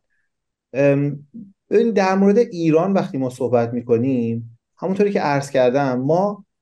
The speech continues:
دو جور هویت ملی داریم. یعنی وقتی شما به هویت‌های مدرن نگاه می‌کنید،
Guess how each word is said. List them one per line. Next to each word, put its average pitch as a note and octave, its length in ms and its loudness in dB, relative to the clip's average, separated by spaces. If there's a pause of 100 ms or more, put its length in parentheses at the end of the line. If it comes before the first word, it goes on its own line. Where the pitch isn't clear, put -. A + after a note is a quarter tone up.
(300)
دو F3 160 4
جور E3 200 2
هویت A2 540 0
ملی G#2 400 -6
داریم. G2 180 0
یعنی A2 120 0
وقتی C3 220 -4
شما C3 180 -2
به B2+ 100 0
هویت‌های A#2+ 580 2
مدرن A#2 540 0
نگاه A2+ 340 -2
می‌کنید، A#2+ 600 -2